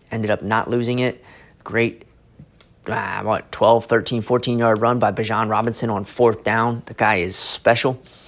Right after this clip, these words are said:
Uh, I really like the Titans plus three and a half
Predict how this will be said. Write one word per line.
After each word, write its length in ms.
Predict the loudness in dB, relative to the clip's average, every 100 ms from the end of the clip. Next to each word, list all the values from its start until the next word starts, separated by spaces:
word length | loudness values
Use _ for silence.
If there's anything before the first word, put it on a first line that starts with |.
| -20 -20 -20 -8
Uh, 380 | 0 4 4 4 -2 -14 -20 -20 -20 -20 -20 -20 -20 -20 -20 _ _ _ _ 2
I 80 | 4
really 260 | 6 6
like 360 | 8 6 4 -2 -12 -14 -12
the 120 | -8
Titans 420 | 2 4 4 0 0
plus 240 | 2 2
three 160 | 0 0
and 80 |
a 40 | 2
half 380 | 4 4 2